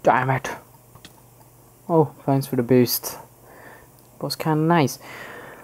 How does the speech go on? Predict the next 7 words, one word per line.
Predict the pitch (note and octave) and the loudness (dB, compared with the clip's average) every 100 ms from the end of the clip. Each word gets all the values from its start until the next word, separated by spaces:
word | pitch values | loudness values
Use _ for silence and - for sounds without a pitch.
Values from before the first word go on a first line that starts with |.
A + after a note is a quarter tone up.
| - - - - | -20 -20 -20 -4
Thanks | - G3+ G3 - | 2 4 4 6
God | G#3 G#3 | 6 6
it's | G3 - | 4 4
day. | F#3+ G3 F#3 D#3+ B2 - - - - - - - - - - - - - - - | 6 8 8 6 4 -2 -6 -10 -12 -14 -14 -14 -14 -18 -20 -20 -20 -20 -20 -8
This | D3 C#3 | -4 -2
was, | C#3+ C3+ | -2 0
uh, | C3+ | -2